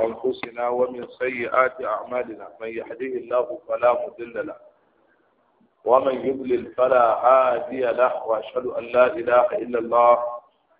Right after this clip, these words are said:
وحده لا شريك له، وأشهد أن محمدا عبده ورسوله. يا أيها الذين آمنوا اتقوا الله حق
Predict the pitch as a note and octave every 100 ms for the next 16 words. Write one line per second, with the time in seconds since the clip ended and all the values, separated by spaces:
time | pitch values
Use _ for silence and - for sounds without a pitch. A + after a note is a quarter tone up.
0 | _ A2+ A2+ - A#2+ B2+ B2 A#2 A2 A2+
1 | B2 B2 - A2+ A#2+ B2 A#2+ A2 A2+ A#2+
2 | A2+ G#2+ G#2 - B2 A2+ A#2+ A#2+ A2+ A#2
3 | A#2+ B2 A#2+ A2+ A2 B2 B2 - G#2+ B2
4 | B2 A2+ F#2+ - G#2+ - _ _ _ _
5 | _ _ _ _ _ _ A2 A2+ C3 A#2+
6 | B2 A#2+ A#2+ A2+ A#2 B2+ A2+ B2 B2+ A#2+
7 | A2 - A#2+ A#2+ A#2 A2 A#2+ A#2+ A2 -
8 | A#2+ A#2